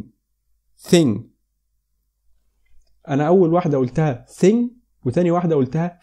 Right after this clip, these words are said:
thing بالإف، التانية كانت بالإف، الأولى كانت بالتي اتش. طيب يبقى كده هنبدل الذا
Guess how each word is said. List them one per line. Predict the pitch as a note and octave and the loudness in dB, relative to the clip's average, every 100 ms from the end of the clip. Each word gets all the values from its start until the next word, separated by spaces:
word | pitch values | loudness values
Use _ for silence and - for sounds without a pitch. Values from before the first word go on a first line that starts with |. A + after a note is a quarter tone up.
| - | -2
thing | E3 D#3 A2+ - | 0 2 -2 -4
بالإف، | A#2 B2 C#3 B2 - - _ - | -4 -2 -2 -2 -6 -20 _ -16
التانية | B2 C#3+ D3 | -6 -4 -2
كانت | C3 B2 | 0 0
بالإف، | B2 G#3+ - - - | 0 -2 -4 -14 -10
الأولى | A#2+ D#3 | -4 -2
كانت | D#3+ D3+ D3 | -2 -4 -4
بالتي | B2+ - E3+ D3+ | -4 -4 -6 -4
اتش. | A#2 - - - _ _ _ | -6 -6 -14 -20 _ _ _
طيب | E3 C3 A#2 | 0 2 2
يبقى | B2 B2 | 0 0
كده | F#3 | 0
هنبدل | D#3 C3 C#3 C3 A2+ | 2 0 0 0 0
الذا | A2 A2 B2 D3 G#2+ | 2 2 2 2 0